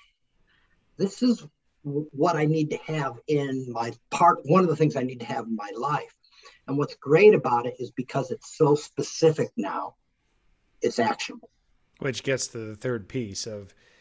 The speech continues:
Speaker 2: if you're gonna, to live these, you have to take action on them. And the, the way that you talked about them being integrated, well, before we go to action and integration, let's just take a look at maybe two or three others. So, like, teaching,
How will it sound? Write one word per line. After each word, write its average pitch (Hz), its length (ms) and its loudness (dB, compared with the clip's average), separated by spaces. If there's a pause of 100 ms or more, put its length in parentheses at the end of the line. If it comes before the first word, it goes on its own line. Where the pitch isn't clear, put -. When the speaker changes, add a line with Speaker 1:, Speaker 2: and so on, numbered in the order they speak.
(220)
Speaker 2:
if 120 240 -12
you're 117 140 -4
gonna, 151 300 4
to - 280 -8
live 143 280 4
these, 120 200 0
you 110 80 -4
have - 300 -6
to 127 120 -4
take - 260 -10
action 101 360 -12
on 95 200 -18
them. 92 80 -20 (960)
And 123 320 -10
the, 143 460 -4
the 147 100 -4
way 185 200 2
that 208 120 -2
you 147 100 -4
talked 156 320 -4
about 135 240 -2
them 123 140 -6
being 123 200 -8
integrated, 131 440 -4
well, 175 200 4
before 170 320 -2
we 208 120 4
go 170 140 4
to 143 140 4
action 139 360 0
and 127 80 -4
integration, 127 520 -6
let's 175 200 -4
just - 200 -2
take 147 240 -4
a 139 240 -6
look 131 280 0
at 123 140 -4
maybe 123 280 -2
two 156 240 -4
or 147 100 4
three 127 240 -2
others. 113 240 0
So, 143 120 0
like, 131 180 0
teaching, 180 460 -2